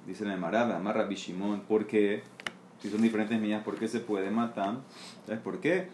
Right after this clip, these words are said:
Mi pene, sherreuin, le tamemos ya, porque se pueden combinar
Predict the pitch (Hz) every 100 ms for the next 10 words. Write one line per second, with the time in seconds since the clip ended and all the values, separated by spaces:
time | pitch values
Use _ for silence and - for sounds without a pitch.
0 | - - 92 - 85 101 151 - 104 107
1 | 98 104 160 151 110 - 95 127 123 117
2 | 120 110 107 104 101 104 104 101 - 98
3 | - 131 156 147 127 123 151 175 170